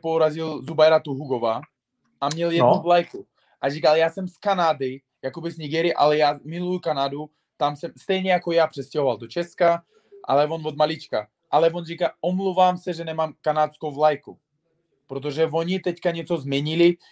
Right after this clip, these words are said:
Speaker 1: takže nesmíš mít dvě vlajky." Artega stejně neměl americkou a mexickou, měl jenom mexickou. A on vždycky má dvě vlajky. Jenom
Speaker 2: Jasně.
Speaker 1: jakoby říkám, ať jakoby lidi potom nedělají z toho halo,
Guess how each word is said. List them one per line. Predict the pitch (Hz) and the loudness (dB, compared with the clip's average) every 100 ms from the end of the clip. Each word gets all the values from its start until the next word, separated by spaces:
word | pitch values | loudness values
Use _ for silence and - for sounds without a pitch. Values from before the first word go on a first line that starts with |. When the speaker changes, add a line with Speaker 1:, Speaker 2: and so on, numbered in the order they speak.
| _ - | _ 0
Speaker 1:
takže | 135 135 | 2 2
nesmíš | 156 147 160 139 127 | -4 -4 -6 -8 -6
mít | 143 143 | -4 0
dvě | 127 143 | 4 8
vlajky." | 139 123 - - | 8 6 0 4
Artega | 143 160 185 147 104 - _ _ _ _ | 4 6 4 2 0 -8 _ _ _ _
stejně | - - 180 180 180 | -10 0 2 2 2
neměl | 170 170 165 - | 2 2 0 0
americkou | 151 160 147 - 156 143 - | -2 -2 -6 -4 -4 -4 -4
a | 135 | -4
mexickou, | 139 - 139 - 117 113 | -4 -8 -14 -10 -8 -4
měl | 131 131 | 0 2
jenom | 147 151 | 2 0
mexickou. | 151 147 156 - 110 92 _ _ _ _ _ _ - | -4 -6 -12 -10 -8 -8 _ _ _ _ _ _ 2
A | |
on | 156 | 4
vždycky | 156 170 - 165 | 4 -4 -4 0
má | 156 | 2
dvě | 156 | 0
vlajky. | 151 156 139 101 _ _ _ _ _ | 2 0 0 -18 _ _ _ _ _
Jenom | 120 156 170 | -10 -6 -2
Speaker 2:
Jasně. | 120 | -2
Speaker 1:
jakoby | - 160 | -2 -8
říkám, | 147 143 151 143 | -8 0 2 2
ať | 151 | 0
jakoby | 156 160 151 | -2 -8 -8
lidi | 147 143 160 139 _ _ | -8 -8 -10 -12 _ _
potom | - 139 156 | -6 -4 0
nedělají | 139 131 147 147 | 0 4 4 4
z | 139 | 2
toho | 139 139 131 | 0 0 0
halo, | 135 143 143 143 | 4 6 6 4